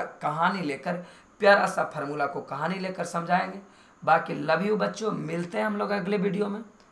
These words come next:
और अगर मेरे असली वाले भाई हो, असली वाले, समझ रहे हो ना, समझ रहे हो ना, तो comment में love you ज़रूर लिखो, अपना राय ज़रूर दो और वीडियो को like कर दो।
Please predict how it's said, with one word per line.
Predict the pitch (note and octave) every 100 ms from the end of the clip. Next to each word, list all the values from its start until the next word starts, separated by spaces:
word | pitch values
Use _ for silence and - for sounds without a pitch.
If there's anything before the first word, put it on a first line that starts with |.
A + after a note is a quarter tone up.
| _ -
और | B2
अगर | C#3+ F3 F3 - - - - -
मेरे | C3 D3
असली | C#3+ E3+
वाले | E3+ E3
भाई | D3+ D3 E3+
हो, | F3 E3+ - - - _
असली | C#3+ - C#3+
वाले, | C#3 C#3 C3 - -
समझ | - C3+ E3
रहे | F3
हो | F3
ना, | F#3 - - - - _
समझ | - E3 F#3+
रहे | A3
हो | B3
ना, | A3+ - - - - -
तो | B2+
comment | - C#3 C#3+ D3+ E3+ E3+
में | D3+ G3 A#3 - - - A#2+
love | B2+ B2+ C3+
you | D#3+
ज़रूर | C#3+ C#3 E3
लिखो, | F3 E3+ F3+ F3+ - - - -
अपना | C3 - D3+ C#3+
राय | C#3 D3
ज़रूर | C#3+ C#3+ D#3 E3+
दो | F#3+ A3+ - - -
और | A#2
वीडियो | B2 B2+ D3
को | -
like | C#3 D3 -
कर | F3
दो। | D#3+ - -